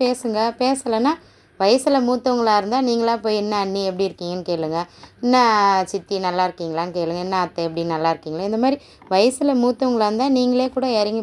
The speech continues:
போய் பேசலாம். ஏன்னா சந்திக்கிறதே எப்பயோ ஒரு தடவை தான், அதுல எதுக்கு நம்ம ஒருத்தருக்கு ஒருத்தர், ஆ, மூஞ்சி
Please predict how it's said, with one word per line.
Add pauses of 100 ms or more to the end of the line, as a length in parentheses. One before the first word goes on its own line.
போய் (120)
பேசலாம். (460)
ஏன்னா (260)
சந்திக்கிறதே (160)
எப்பயோ
ஒரு
தடவை
தான்,
அதுல
எதுக்கு
நம்ம
ஒருத்தருக்கு
ஒருத்தர், (420)
ஆ,
மூஞ்சி